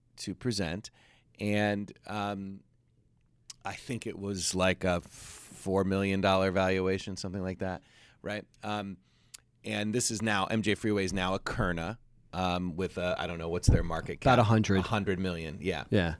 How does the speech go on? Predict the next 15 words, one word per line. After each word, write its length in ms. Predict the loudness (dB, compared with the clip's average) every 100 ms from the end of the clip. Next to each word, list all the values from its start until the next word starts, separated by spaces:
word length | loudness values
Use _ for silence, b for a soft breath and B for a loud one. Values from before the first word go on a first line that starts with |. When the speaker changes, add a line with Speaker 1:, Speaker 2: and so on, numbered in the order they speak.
| 0
Speaker 1:
Um, 360 | 0 2 -2 b b b b b b _
and, 420 | 2 6 4 4
um, 480 | 4 6 6 4 -2 -12 _ _ _ _ _ _ _ _ _ _ _ _ _ _ _
and, 280 | 2 2 2
and 180 | 2 6
yeah, 160 | 8
they, 160 | 8 6
they 180 | 6 4
presented, 560 | 4 2 2 2 2
they 140 | 4 4
had 280 | 4 2 2
the, 220 | 0 -2 0
the, 240 | 0 2
their, 320 | 2 4 6
um, 380 | 6 4 2 -6